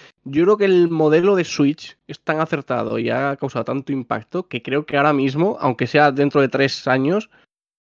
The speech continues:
a Nintendo no le conviene sacar una nueva generación cambiando el nombre. O sea, yo creo que Switch es una consola que puede trascender más allá de una década incluso. Y lo tienen tan fácil como sacar un modelo Pro.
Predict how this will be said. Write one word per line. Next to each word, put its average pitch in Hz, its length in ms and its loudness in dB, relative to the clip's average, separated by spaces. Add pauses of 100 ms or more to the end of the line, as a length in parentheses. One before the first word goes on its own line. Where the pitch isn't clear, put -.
(140)
a 135 120 0
Nintendo 170 400 2
no 165 160 2
le 139 80 0
conviene 127 380 -4
sacar 127 200 -10
una 127 140 -6
nueva 127 160 -4
generación 131 420 -4
cambiando 120 400 -2
el 107 80 -2
nombre. 107 360 -8 (840)
O - 40 -20
sea, 127 140 0
yo 135 300 2
creo 131 280 4
que 127 120 -6
Switch 180 340 2
es 165 80 -4
una 160 160 -2
consola 143 340 -2
que 151 120 0
puede 147 420 0
trascender 135 580 -2
más 160 200 -2
allá 160 120 0
de 180 40 -4
una 160 180 -2
década 117 380 -4
incluso. 110 520 -12 (460)
Y 143 80 -8
lo 147 100 0
tienen 190 200 2
tan 165 200 2
fácil 208 240 0
como 160 220 0
sacar 147 240 -2
un 151 160 -2
modelo 127 260 0
Pro. 98 240 -8